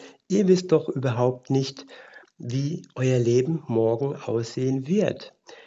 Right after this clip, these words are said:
Ihr seid doch wie Rauch, den man eine kurze Weile sehen kann und der sich dann auflöst. Stattdessen solltet ihr sagen, wenn Gott, der Herr, es will und wir am Leben sind,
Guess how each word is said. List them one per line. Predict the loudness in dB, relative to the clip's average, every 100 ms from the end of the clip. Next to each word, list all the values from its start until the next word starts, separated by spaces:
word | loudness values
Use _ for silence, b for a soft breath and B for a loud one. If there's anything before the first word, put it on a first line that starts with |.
| B
Ihr | -4
seid | 0 0 2
doch | 2 0 -4
wie | -4
Rauch, | -2 0 2 2 0 -14 B B B B
den | 2 4
man | 2 0
eine | 0 0 0 -4 -4
kurze | -2 -2 -2 -4 0
Weile | 0 2 2 0 -4
sehen | -6 -2 -2 -2
kann | -4 -2 -2 -4 B B B B
und | 0 0 0 -2
der | -2
sich | -2 -6
dann | -4 -2 -4 -8 -4
auflöst. | -4 -2 -4 -6 -6 -6 -10 -12 -20 _ -20 B B
Stattdessen | -10 -2 -2 0 0 2 0 0 B B B
solltet | 0 2 4 2 -2
ihr | -2 -2
sagen, | 0 0 2 0 0 -4 _ _ -4
wenn | 0 0 0
Gott, | -2 -2 -8 -6
der | -4
Herr, | -2 -2 -2 -4
es | -10 -2
will | 2 4 4 0 -10 B B
und | -2 -2 -2 -2
wir | 0 2 0
am | 0
Leben | 2 2 2 -6 -12
sind, | -12 0 2 0 -4